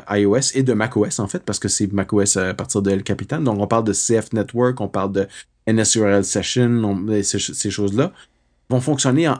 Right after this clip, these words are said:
H T T P S par défaut, donc une communication sécurisée. Euh, et si vous demandez une communication H T T P,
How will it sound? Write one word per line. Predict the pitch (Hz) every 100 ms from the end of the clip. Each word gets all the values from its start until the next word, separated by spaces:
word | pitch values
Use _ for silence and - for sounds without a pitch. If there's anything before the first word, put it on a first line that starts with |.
| -
H | 139 -
T | 139
T | 135
P | 143 131 - _
S | 170 233 - - -
par | 160 147
défaut, | 139 135 254 - - _
donc | 98
une | 110 104
communication | 110 110 101 110 127
sécurisée. | 127 123 123 107 98 143 226 - _ _ _ 113
Euh, | 110 107
et | 120 117 113
si | - - 185
vous | 170
demandez | 127 131 127
une | 170
communication | 139 123 113 117 143
H | 127 123
T | 131
T | 127
P, | 107 - 220